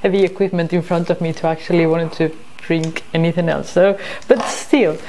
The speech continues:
so amazing that we've made it so long, and, uh, I have a special video prepared. Okay, so, um,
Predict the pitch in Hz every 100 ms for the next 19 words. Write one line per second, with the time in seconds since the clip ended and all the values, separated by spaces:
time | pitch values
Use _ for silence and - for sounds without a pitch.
0 | - - - - - 214 208 214 - -
1 | - - - - - - 202 208 208 208
2 | 202 190 208 190 226 220 208 196 180 175
3 | - 165 160 - - 196 208 208 196 208
4 | 190 180 208 202 - 180 175 170 165 180
5 | 359 392 - - 202 196 196 185 180 -
6 | 226 262 277 277 202 - 196 165 160 160
7 | - 156 - 143 135 - - 175 180 190
8 | 214 - - - - - 208 185 185 185
9 | 175 - 170 175 190 190 165